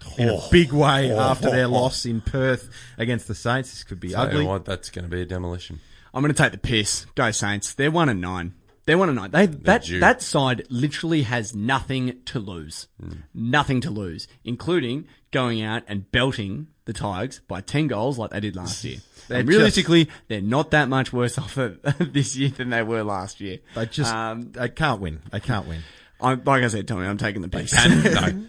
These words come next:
Speaker 2: they can win. They definitely can win, but they won't win.
Speaker 3: Yeah, well, go Saints for mine.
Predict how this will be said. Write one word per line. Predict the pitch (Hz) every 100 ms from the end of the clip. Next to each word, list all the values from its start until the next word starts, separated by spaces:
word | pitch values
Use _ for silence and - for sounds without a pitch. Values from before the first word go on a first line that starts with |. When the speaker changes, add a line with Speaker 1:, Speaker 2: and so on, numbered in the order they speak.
| -
Speaker 2:
they | 95 80
can | - 98 85
win. | 76 80 - -
They | - 82
definitely | 90 - 82
can | - 92 80
win, | 76
but | - 82
they | 73
won't | 71 69 65
win. | 60 - - - - - - -
Speaker 3:
Yeah, | 80 73 - -
well, | 104 101 - _ -
go | 123
Saints | 104 101 98 - - -
for | -
mine. | 98 107 110